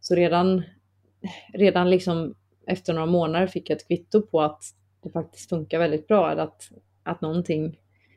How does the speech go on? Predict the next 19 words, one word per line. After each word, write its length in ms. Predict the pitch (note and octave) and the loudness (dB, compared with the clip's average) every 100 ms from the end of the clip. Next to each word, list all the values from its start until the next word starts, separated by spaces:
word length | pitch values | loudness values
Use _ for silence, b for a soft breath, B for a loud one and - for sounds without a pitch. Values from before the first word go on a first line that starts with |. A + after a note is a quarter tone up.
| _ _ - | _ _ -8
klaffar 300 | F3 - G3 | -8 -2 0
väldigt 260 | F#3 D#3+ | 2 0
bra. 260 | - D3+ F3 - - | 0 -2 -2 -8 -4
Ehm, 680 | F3+ F3 E3 D#3+ D#3 D3+ E3+ _ _ _ - | 0 2 2 -2 -4 -4 -8 _ _ _ -14
och 180 | F3 E3+ | -10 -6
sen 240 | D#3+ E3 | -6 -6
så, 480 | - F3 F3+ F3+ F3 - _ _ _ | -6 -6 -4 -6 -8 -12 _ _ _
ja, 60 | B3+ | -6
men 120 | G#3 | -4
så 100 | F3+ | -2
har 60 | F#3 | -2
det 60 | |
bara 120 | A3 G3 | -2 -4
fortsatt 360 | F#3 F3+ E3+ | -6 -8 -8
att, 180 | E3+ E3+ _ _ _ _ _ - | -8 -10 _ _ _ _ _ -4
att 120 | F3 | -2
rulla 180 | E3 D#3+ | -2 -2
på. 220 | - A3+ | 4 4
Och 300 | F#3 F3 | 4 2